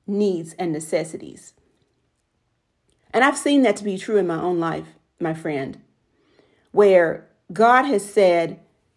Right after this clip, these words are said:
"You do not worry about this. I know you're concerned about that." And, you know, there are some things that we as women, I feel, have more concern about maybe than, than men do. Security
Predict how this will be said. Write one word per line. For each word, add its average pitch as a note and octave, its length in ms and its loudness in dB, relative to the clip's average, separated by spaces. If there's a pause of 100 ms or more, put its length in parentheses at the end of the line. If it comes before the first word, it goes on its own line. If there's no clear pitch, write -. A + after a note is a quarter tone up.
(100)
"You C4 420 0
do A#3+ 240 -2
not G#3 280 2
worry G#3 260 2
about F3+ 320 2
this. - 320 -8
I F#3 100 0
know G#3 160 0
you're A#3+ 140 -4
concerned G#3+ 480 -4
about D#3 240 -6
that." - 260 -10 (160)
And, B3 160 -2
you D4+ 60 2
know, G3+ 200 4
there B3 160 6
are B3 60 4
some C#4+ 280 2
things A3 380 2
that - 360 2 (100)
we A#3 320 -6
as F#3+ 240 -4
women, F3+ 580 -6 (600)
I F#3+ 60 0
feel, G3 420 2
have G3 320 2
more G3+ 600 2 (380)
concern A3+ 540 -2
about E3 560 0
maybe F#3 400 0
than, E3+ 640 -4
than F#3+ 280 0
men G#3 280 0
do. D3 340 -4 (320)
Security G#3+ 840 0